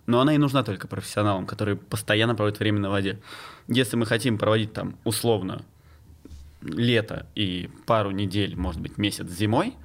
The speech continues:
где-нибудь в, на, в российских базах, то нам вполне хватит трибордовского костюма, самая топовая версия которого будет стоить нам, щас я вспомню, по-моему, двадцать одну или двадцать две. То есть это куртка плюс штаны.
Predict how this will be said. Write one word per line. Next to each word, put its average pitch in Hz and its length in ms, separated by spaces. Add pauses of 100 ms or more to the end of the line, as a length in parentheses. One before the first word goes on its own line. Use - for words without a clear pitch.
где-нибудь 113 540 (100)
в, 95 140
на, 98 180
в 85 160
российских 107 480
базах, 95 360 (460)
то 135 140
нам 160 320 (140)
вполне 143 360
хватит 135 440
трибордовского 117 680
костюма, 113 760 (200)
самая 110 400
топовая 107 380
версия 107 300
которого 135 420
будет 104 220
стоить 113 360
нам, 101 280 (580)
щас - 200
я 98 60
вспомню, 92 340
по-моему, 123 220
двадцать 101 320 (280)
одну 87 400 (120)
или 101 160
двадцать 90 260
две. 92 140
То - 80
есть 90 120
это - 120
куртка 151 320
плюс 107 180
штаны. 82 380